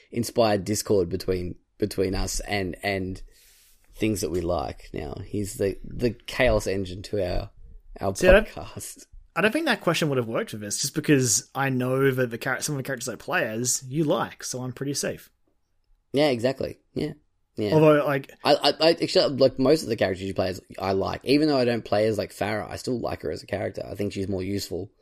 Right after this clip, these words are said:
Speaker 2: I won't lie.
Speaker 1: than, say, uh, Doomfist.
Speaker 2: I sw-, I was sweating briefly after these Sombra changes. I'm like, "Oh, he could kill Sombra. Could get rid of her."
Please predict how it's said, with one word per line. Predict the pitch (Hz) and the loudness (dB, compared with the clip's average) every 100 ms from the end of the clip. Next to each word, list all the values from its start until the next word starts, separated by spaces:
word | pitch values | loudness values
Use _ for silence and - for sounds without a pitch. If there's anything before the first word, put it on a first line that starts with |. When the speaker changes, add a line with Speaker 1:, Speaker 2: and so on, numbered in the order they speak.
| _ _ _ - | _ _ _ -6
Speaker 2:
I | |
won't | 135 170 | 0 0
lie. | 151 139 95 | 2 0 0
Speaker 1:
than, | |
say, | 107 92 92 | 0 2 0
uh, | 90 95 - _ _ _ - | -2 -6 -14 _ _ _ -10
Doomfist. | 98 95 104 - _ _ _ _ - | -10 -8 -12 -14 _ _ _ _ -6
Speaker 2:
I | 131 | -4
sw-, | 123 - - 127 - | 0 0 0 -6 -4
I | 139 | 0
was | 143 | 2
sweating | - - 156 156 135 | 0 2 4 4 0
briefly | 123 123 - 110 95 - - | -2 -2 -4 -8 -8 -12 -12
after | 110 - 110 | -12 -10 -4
these | 110 104 | -2 0
Sombra | 120 113 104 | -2 -4 -6
changes. | - 104 101 120 | -8 -6 -4 -4
I'm | 113 | -4
like, | 113 - | -6 -10
"Oh, | - - | -14 -14
he | 113 | -12
could | 117 113 | -12 -10
kill | 123 | -10
Sombra. | - 127 120 117 - _ _ | -8 -6 -4 -6 -8 _ _
Could | - 120 | -12 -2
get | |
rid | 131 139 | 2 4
of | |
her." | 143 151 139 131 | 6 6 6 0